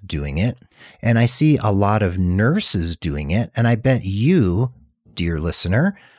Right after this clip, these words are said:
might be doing this yourself on a daily basis or on a regular basis,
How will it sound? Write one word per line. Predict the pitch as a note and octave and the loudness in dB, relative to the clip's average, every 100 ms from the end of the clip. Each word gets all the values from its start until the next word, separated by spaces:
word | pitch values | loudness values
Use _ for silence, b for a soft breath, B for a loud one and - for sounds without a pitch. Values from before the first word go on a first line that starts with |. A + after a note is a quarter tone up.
| B | B
might | F#2 F#2+ E2 | -2 -2 -2
be | - | -4
doing | E2+ F2+ F2+ | -2 0 0
this | F2 F2 - | 0 -2 -2
yourself | F2+ - F2 G#2 - - | -4 -2 -2 -2 -4 -6
on | F#2 | -2
a | F2+ | -2
daily | D#2 E2 D2+ E2 F2+ | -2 -2 -2 -2 -2
basis | F#2 F2+ - C3 C#3 F#2+ | -2 -2 -2 -4 -4 -4
or | F2+ | -2
on | F2 | -2
a | F2 | -2
regular | F2 A2+ C#3 G#2 | 0 0 0 0
basis, | F2 D#2+ D2 - F#2+ | -2 -4 -4 -4 -6